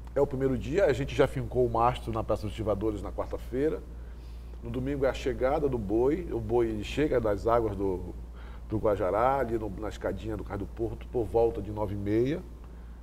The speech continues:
Enquanto a gente espera o boi chegar, a gente fica tocando na praça ali,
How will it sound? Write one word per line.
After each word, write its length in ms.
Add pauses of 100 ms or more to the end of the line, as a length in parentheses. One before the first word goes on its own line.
Enquanto 440
a 40
gente 160
espera 360
o 40
boi 200
chegar, 640
a 100
gente 360
fica 260
tocando 540
na 100
praça 380
ali, 320